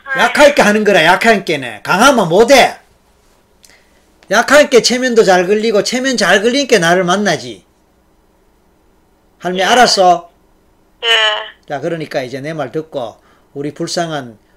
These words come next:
Speaker 2: 손녀, 이제부터라도 잘 살아야 안 되겠나? 잘 산다는 게 딴 게 아니라,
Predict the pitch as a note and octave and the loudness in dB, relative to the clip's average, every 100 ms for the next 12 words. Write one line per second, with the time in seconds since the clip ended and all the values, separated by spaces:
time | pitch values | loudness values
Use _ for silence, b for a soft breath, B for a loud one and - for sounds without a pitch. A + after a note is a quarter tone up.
0 | _ - E3+ E3 C#3 G#2+ _ b b - | _ -12 -8 -8 -8 -12 _ b b -8
1 | D#3 A3 A3+ A#3+ G3 D#3+ D3 D3 C#3+ A#3 | 2 4 4 0 -2 -2 -2 -2 0 2
2 | F#3 C#3+ D3 A3 G#3 D3+ E3+ E3+ A#3 B3 | 2 0 0 0 0 0 -2 0 -2 -2
3 | A3+ E3+ G#3 A#3 A#3+ F#3 A#3 A3+ C#3 | -2 -4 -6 -2 0 4 4 4 0